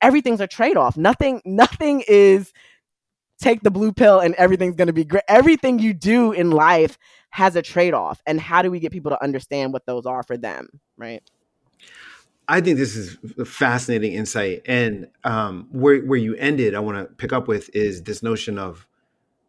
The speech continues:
Speaker 2: literacy. Um, you're right. Scientific articles that are tucked in journals don't come with that sort of, um, lesson. Maybe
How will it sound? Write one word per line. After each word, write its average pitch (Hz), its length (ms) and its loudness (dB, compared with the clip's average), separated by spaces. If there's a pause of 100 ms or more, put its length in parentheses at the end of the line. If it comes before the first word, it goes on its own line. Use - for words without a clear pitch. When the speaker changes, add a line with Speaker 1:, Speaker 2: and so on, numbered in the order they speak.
(500)
Speaker 2:
literacy. 113 760 -4 (420)
Um, 104 500 -6 (480)
you're 117 180 -6
right. 120 420 -2
Scientific 123 580 -4
articles 107 520 -4
that 90 120 0
are 98 60 -6
tucked 110 280 -8
in 101 140 -8
journals 110 380 -4
don't 113 340 -6
come 123 300 -2
with 104 200 -10
that 98 280 -4
sort 104 180 -2
of, 87 180 -8 (440)
um, 98 400 -12 (360)
lesson. 104 580 -6 (260)
Maybe 117 880 0